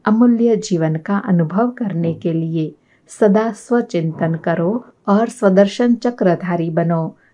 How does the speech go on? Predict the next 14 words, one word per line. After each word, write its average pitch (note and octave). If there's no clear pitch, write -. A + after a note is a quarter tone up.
क्योंकि A#3
हीरे A#3+
को A#3
दागी F3
बनाने E3
वाली E3
केवल A#3
दो F3+
बातें D#3+
हैं, F3+
एक G#3+
परदर्शन, E3
दूसरा A#3
परचिंतन। E3